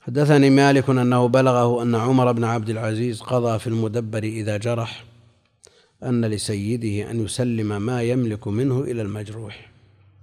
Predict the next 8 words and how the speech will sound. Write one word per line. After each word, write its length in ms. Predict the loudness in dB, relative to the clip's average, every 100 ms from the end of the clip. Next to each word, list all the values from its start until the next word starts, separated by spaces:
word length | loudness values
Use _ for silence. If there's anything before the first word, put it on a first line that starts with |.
| _ _ _ _ _ _ _ _
فيختدمه 840 | 2 4 2 2 2 4 2 2
المجروح، 720 | 0 -2 -2 -4 -4 -6 -14 -20 _ _ _ _ _ _ _
يعني 180 | -6 -2
بقدر 580 | -2 0 2 4 4 2 -6 -20 -20 -20 _ _ _ -20 -20 -20 _ _ _
ما 200 | -4 0
يقوم 600 | 0 0 2 2 2 0
به 200 | 0 0
الجرح. 540 | 0 0 -2 -4 -10